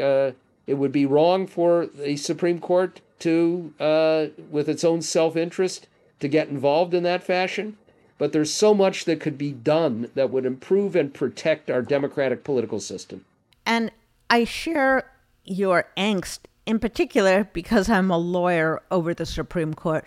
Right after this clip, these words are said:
Speaker 2: We have never had such a corrupt, such a results-oriented Supreme Court that has really totally frittered away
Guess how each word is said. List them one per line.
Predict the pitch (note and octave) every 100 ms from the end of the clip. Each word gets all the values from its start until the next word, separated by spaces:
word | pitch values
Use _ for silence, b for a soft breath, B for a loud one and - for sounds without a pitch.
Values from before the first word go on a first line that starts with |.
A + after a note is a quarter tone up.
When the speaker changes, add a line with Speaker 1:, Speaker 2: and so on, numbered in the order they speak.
| - b b b b
Speaker 2:
We | - A#3+
have | B3 A3
never | A#3 C4 C#4 A#3
had | A3 G#3+ F#3 E3 - _
such | - - F3+ - - -
a | F3+ -
corrupt, | - G3 E3+ F3 G3+ E3 - - - _ -
such | - F#3+ F3+ - -
a | F#3 F3 E3+
results-oriented | D3+ E3+ C#3 D#3 G3+ C4 G#3+ - - F3+ F#3 F3+ F3 F3 F3+ D3
Supreme | - C3+ - E3
Court | D3+ F3 D3 - -
that | G#3
has | - G#3+ A#3+
really | B3+ C#4+ C4 G3
totally | - - C4+ D4+ E4+ C#4+ A#3+
frittered | - - A3+ A3+ A3 G#3 -
away | F3 E3+ E3+ E3 D3+